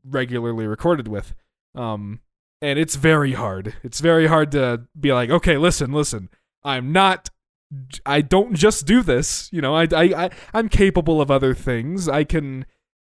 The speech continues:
delve into other subjects and such, and some people are stubborn and they don't like to let go of the past, and they get, they all, <laughs> they always say, like, "Well, when are you gonna do this again? You know, when are you gonna do a video on this? You know, d-, d-, don't change. I hate change."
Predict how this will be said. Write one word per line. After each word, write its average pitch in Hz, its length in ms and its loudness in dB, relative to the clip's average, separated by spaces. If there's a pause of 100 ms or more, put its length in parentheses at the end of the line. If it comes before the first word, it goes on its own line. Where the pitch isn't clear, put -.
(100)
delve 151 380 4
into 151 260 2
other 127 200 -2
subjects 135 760 -2
and 123 140 -8
such, 131 400 -6
and 107 240 -16 (320)
some 175 260 2
people 147 300 0
are 120 80 -4
stubborn 131 400 -4
and 117 120 -10
they 110 80 -8
don't 120 160 -6
like 117 180 -6
to 123 80 -6
let 117 180 -6
go 117 160 -2
of 110 80 -4
the 113 60 -8
past, 131 420 -8
and 104 340 -16
they 113 240 -6
get, 131 320 -6
they 160 400 2
all, 156 240 4 (180)
<laughs> - 200 -18
they 175 140 6
always 180 380 6
say, 196 120 4
like, 170 160 4
"Well, 220 200 6
when 240 140 2
are 311 40 0
you 285 100 2
gonna 254 160 4
do 190 200 2
this 202 260 4
again? 113 360 -2
You 117 80 -6
know, 147 200 0
when 175 120 -2
are 202 60 0
you 190 80 0
gonna 180 380 0 (440)
do 208 160 4
a 196 60 6
video 196 260 4
on 180 140 4
this? - 340 0 (480)
You 196 140 -4
know, 139 260 0 (140)
d-, - 80 -16 (160)
d-, 208 100 -16
don't 196 300 2
change. 180 500 0
I 156 80 4
hate 220 240 0
change." 143 540 2